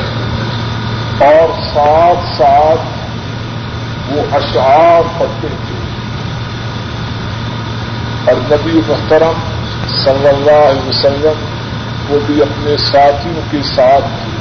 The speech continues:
یعنی وہ بھی پتھر اٹھا رہے تھے، اور نبی مکرم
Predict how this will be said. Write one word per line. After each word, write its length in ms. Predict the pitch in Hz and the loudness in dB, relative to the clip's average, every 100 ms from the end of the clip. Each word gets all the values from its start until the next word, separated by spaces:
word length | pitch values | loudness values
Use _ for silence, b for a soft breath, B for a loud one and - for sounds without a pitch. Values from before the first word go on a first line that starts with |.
| - - - - - - - - - - - - | -6 -8 -8 -8 -8 -8 -8 -6 -6 -8 -8 -6
یعنی 320 | 113 113 123 156 | -4 -2 0 0
وہ 60 | 165 | 0
بھی 80 | 170 | 0
پتھر 360 | 160 147 - 180 - - - | 0 0 2 2 2 -2 -6
اٹھا 220 | - - | 0 2
رہے 80 | - | 2
تھے، 420 | - - - - - - - - - - - - - - - - - - - 135 | 0 -6 -8 -8 -8 -8 -8 -8 -6 -6 -6 -6 -6 -6 -6 -6 -6 -6 0 2
اور 60 | |
نبی 420 | 143 156 165 170 175 | 2 0 0 0 0
مکرم 560 | 160 - 165 165 170 | 0 2 2 4 2